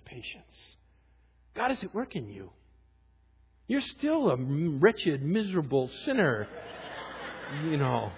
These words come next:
in, in need of, of God's full redemption. So don't get your head, you know, too big here.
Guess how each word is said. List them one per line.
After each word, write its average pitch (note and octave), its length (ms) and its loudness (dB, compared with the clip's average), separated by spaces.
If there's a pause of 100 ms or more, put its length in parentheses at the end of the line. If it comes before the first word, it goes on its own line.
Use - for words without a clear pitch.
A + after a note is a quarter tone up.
(920)
in, F3 320 4
in F3+ 280 6
need B3 240 8
of, D3+ 220 6 (360)
of C#3 160 4
God's G3+ 460 6
full A3+ 240 8
redemption. E3 680 2 (1200)
So D3+ 80 4
don't A#3+ 120 4
get D4+ 120 2
your F3 120 6
head, F#3 260 4
you F#3 100 2
know, G#2+ 200 -4 (800)
too A3 120 -2
big D#4 300 2
here. A#2 360 0